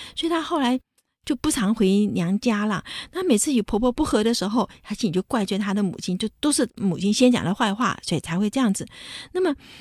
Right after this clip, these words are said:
每次跟他先生吵架的时候，先生就说：“你看，连你妈妈都说你自己不好。”就让他气得说不出话来了哈。后来等他妈妈过世以后，他跟他姐妹一起守灵的时候，才发现说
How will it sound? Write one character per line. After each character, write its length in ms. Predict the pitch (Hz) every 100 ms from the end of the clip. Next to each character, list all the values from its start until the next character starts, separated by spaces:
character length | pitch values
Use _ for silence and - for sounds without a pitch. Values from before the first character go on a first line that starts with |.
| -
每 180 | 269 247
次 140 | 196
跟 140 | 311 320
他 120 | 302
先 180 | 302 285
生 120 | 277
吵 200 | 277 262
架 160 | - 233
的 100 | 220
时 140 | 190
候， 240 | 190 196 196
先 200 | - 254
生 80 | 262
就 80 | 240
说 160 | 254 - -
：“你 80 | 233
看， 180 | 381 339 -
连 180 | 277
你 80 | 349
妈 160 | 247 269
妈 120 | 285
都 240 | 262 285
说 140 | 277 262
你 100 | 185
自 140 | -
己 80 | 208
不 120 | -
好。” 220 | 214 208 - _ - -
就 120 | - 220
让 120 | 202
他 100 | 202
气 160 | -
得 100 | 196
说 140 | 175 196
不 100 | 202
出 120 | 220
话 180 | - 226
来 160 | 185
了 100 | - -
哈。 260 | - 185 - - - - -
后 140 | - 330
来 160 | 302
等 120 | 277
他 220 | 294 302 311
妈 140 | 302
妈 160 | 302 302
过 200 | - 320
世 240 | 240 - 233
以 120 | 170
后， 280 | 170 226 - - -
他 140 | - 294
跟 160 | 311
他 160 | 302 277 - _
姐 180 | - 131
妹 160 | 185 220
一 80 | 277
起 160 | - 214
守 260 | - 160
灵 160 | 170 196
的 80 | 240
时 140 | -
候， 180 | 220 233 - - -
才 160 | - 302
发 220 | 349 339
现 220 | 349 320
说 120 | 320